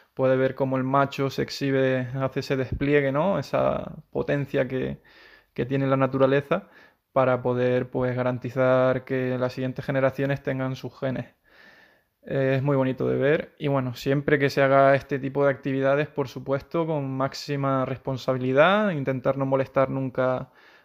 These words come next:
a la especie y respetando, ¿no?, el entorno. Y, bueno, otro de, entrando ya así un poco en,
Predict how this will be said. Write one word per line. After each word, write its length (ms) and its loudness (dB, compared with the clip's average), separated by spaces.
a 80 -2
la 80 0
especie 520 0
y 60 2
respetando, 680 -4
¿no?, 180 -2
el 100 -4
entorno. 520 -4
Y, 120 -2
bueno, 360 2
otro 680 6
de, 720 2
entrando 420 -2
ya 140 4
así 200 -2
un 120 -2
poco 360 2
en, 520 -2